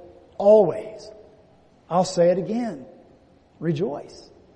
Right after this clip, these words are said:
The Lord is our praise. Why does Paul repeat it?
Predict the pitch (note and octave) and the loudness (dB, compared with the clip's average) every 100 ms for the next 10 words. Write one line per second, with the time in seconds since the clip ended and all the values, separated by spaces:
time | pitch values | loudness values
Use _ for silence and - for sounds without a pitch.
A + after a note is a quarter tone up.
0 | _ _ _ _ D#3+ F#3+ D4 D#4 - - | _ _ _ _ -4 -2 -2 -6 -10 -20
1 | - - _ _ _ _ - C#3+ D3+ - | -20 -20 _ _ _ _ -8 -6 -6 -6
2 | G3+ G#3+ B3 - - _ _ _ _ _ | -10 -10 -16 -20 -20 _ _ _ _ _
3 | _ _ _ _ _ _ _ C#3 F3 F3 | _ _ _ _ _ _ _ -2 -2 -2
4 | - - - - - F3+ F3+ F3+ - A3 | -10 -20 -20 -14 2 4 4 0 -6 -10
5 | A#3 - | -12 -16